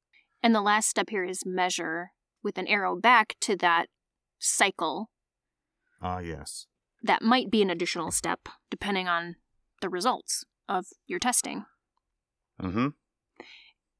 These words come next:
Speaker 1: To simplify things, let's think of U X methods in two major categories.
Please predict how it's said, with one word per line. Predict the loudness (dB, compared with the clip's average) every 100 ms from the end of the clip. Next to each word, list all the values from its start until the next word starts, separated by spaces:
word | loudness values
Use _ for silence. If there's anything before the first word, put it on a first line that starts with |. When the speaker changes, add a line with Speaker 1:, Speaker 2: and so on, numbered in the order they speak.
| _ _ 0
Speaker 1:
To | 2
simplify | 4 6 6 6 6 4
things, | 4 2 2 2 0 0
let's | 4 2 2 0 0 -2 _ _ -18 2
think | 4 6
of | 2 4
U | 6
X | 6 4 2
methods | 2 0 -4 -4
in | -2
two | 0 0 0 -2 -6 _ _ -6
major | -2 0 0 -4
categories. | -2 -4 -4 -6 -6 -4 -2 -2